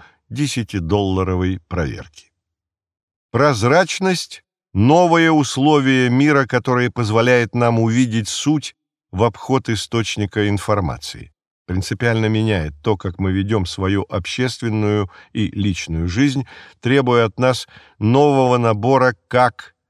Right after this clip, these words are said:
если мы действительно хотим процветать. Чтобы понять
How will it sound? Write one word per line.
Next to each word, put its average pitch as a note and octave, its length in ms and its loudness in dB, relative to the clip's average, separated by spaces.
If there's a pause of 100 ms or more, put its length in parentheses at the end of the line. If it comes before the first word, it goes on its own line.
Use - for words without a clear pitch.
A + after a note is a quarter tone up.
(140)
если G2 340 -2
мы F#2 140 0
действительно C3+ 680 -2
хотим G#2 400 -6
процветать. - 720 -8 (840)
Чтобы D#3+ 360 0
понять E3 500 2